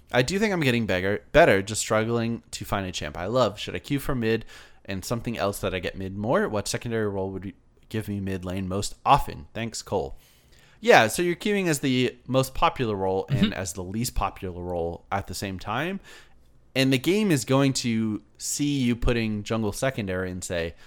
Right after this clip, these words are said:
Speaker 1: "This ki-, this person is fine playing jungle," and then put you in the jungle. Uh, so if you don't want to play the jungle, queue up for anything except jungle. I think, um, I, I, I would say probably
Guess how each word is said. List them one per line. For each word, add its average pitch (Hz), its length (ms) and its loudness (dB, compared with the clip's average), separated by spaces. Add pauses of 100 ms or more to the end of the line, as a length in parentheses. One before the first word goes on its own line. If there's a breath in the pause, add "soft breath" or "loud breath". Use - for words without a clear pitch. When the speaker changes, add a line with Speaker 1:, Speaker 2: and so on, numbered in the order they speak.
(180 soft breath)
Speaker 1:
"This 214 180 4
ki-, - 240 -2
this 185 160 0
person 160 380 0
is - 100 -6
fine 135 300 0
playing 131 320 -4
jungle," 92 440 -6 (300)
and 98 140 -4
then 98 100 -4
put - 240 0
you 151 60 -2
in 139 80 -2
the 135 80 -2
jungle. 85 380 -10 (500 loud breath)
Uh, 104 280 4
so - 180 0
if 117 120 -2
you 135 60 2
don't 151 160 6
want 131 160 -4
to - 120 -2
play 139 180 2
the 127 60 0
jungle, 131 540 0 (520)
queue 143 200 2
up 156 120 4
for 160 120 2
anything 165 420 0
except 208 320 -2
jungle. 78 280 -8
I 85 100 -6
think, 107 300 -8
um, 92 420 -6 (1400)
I, 87 180 -2
I, 101 300 -2
I 104 100 -2
would 107 160 -4
say 107 160 0
probably 143 800 2